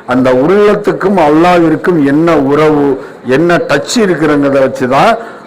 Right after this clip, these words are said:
அல்லாஹ் இந்த உலகத்திலையும் நம்மளை மதிக்கிறான், நாளை மறுமையிலையும் நம்மளை மதிப்பான். அதனால அல்லாஹ் இங்க சொல்லக்கூடியது வந்து தொழுகையாளிகளை பற்றி.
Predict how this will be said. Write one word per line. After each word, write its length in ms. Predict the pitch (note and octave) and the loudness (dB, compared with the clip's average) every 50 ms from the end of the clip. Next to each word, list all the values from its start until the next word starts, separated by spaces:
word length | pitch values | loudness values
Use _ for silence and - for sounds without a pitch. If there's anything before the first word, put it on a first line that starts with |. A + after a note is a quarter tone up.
| - - A#2 | -6 -2 0
அல்லாஹ் 340 | B2 C#3+ D3 D#3 D#3+ D#3 C#3+ | 2 2 2 2 2 2 2
இந்த 300 | C3+ C3+ D3+ D#3 E3+ E3 | 0 0 0 2 2 2
உலகத்திலையும் 640 | E3 E3 E3 E3 E3 E3 E3 D#3+ E3 F3 G3 F3 | 2 2 2 2 2 2 2 0 0 2 2 0
நம்மளை 220 | D#3+ D3 D3 C#3+ C3+ C3 | 0 0 0 0 0 0
மதிக்கிறான், 520 | C3 C3+ C#3+ C#3 - C#3 C3+ C3+ D#3 G3+ - - - - - - - - | 0 -2 -2 -2 -2 -2 0 2 0 0 -2 -4 -8 -14 -20 -20 -16 -6
நாளை 240 | A2+ A#2 B2+ C3 B2+ | -4 -2 0 0 0
மறுமையிலையும் 640 | B2 B2 B2 B2+ D3 E3 E3 E3 E3 F3 F#3+ F#3 E3 | 0 0 0 0 0 0 0 2 2 0 0 0 0
நம்மளை 220 | C#3+ C3+ B2+ A#2+ A#2+ A2+ | -2 0 -2 -2 -2 -2
மதிப்பான். 400 | A#2 A#2 B2 A#2 - B2 A#2+ A2+ - - - - - - - - | -2 -4 -4 -4 -4 -2 -2 -2 -4 -8 -14 -20 -20 -20 -16 -6
அதனால 440 | - A2+ B2 B2+ C3 C#3+ D#3+ E3+ D3 A#2+ B2 | -2 0 0 2 2 2 2 0 0 0 0
அல்லாஹ் 400 | C3 C#3+ D#3+ E3+ F3+ F#3 F#3 D#3+ | 0 2 2 2 2 2 2 2
இங்க 200 | D#3 C#3+ C#3+ C#3 C3+ C3+ - | 0 0 0 -2 -2 -4 -4
சொல்லக்கூடியது 840 | C#3 D#3 E3+ E3 D#3 - C3 C3+ B2+ B2+ B2+ A#2+ A#2 A2+ A2+ A#2 A#2 A2+ | -2 0 0 0 0 0 -2 -2 -2 -2 0 0 0 0 0 -2 -2 -2
வந்து 380 | A2+ A#2+ A#2 C3 E3+ A3+ - - - - - - - - - - | -2 -2 -2 0 0 0 -2 -4 -10 -16 -20 -20 -20 -18 -8 -4
தொழுகையாளிகளை 1000 | - C3+ D#3 E3+ E3+ F3+ E3+ D#3+ D3+ C#3 C3 B2+ A#2 A#2 A2 A2+ A2+ A2 B2+ D#3+ | -2 0 0 2 2 2 2 2 2 2 2 2 0 0 0 0 0 0 0 0
பற்றி. 400 | D#3+ - A#2 G#2 - - G2+ F#2+ | -2 -2 -4 -6 -6 -6 -8 -10